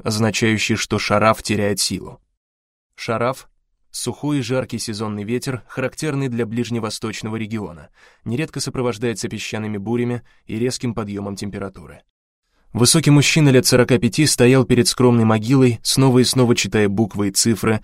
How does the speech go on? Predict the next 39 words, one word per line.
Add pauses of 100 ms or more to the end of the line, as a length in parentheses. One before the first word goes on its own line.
(140)
выгравированные
на
мраморе. (560)
В
отличие
от
других
могил,
возле
которых
росли
деревья, (200)
это
находилось
на
солнце,
испепелявшем
ее
днем
и
ночью. (440)
Мужчина
поднял
голову
и
обвел
взглядом
море
надгробий
вокруг. (380)
Руки
в
карманах,
глаза
скрыты
за
черными
линзами
очков.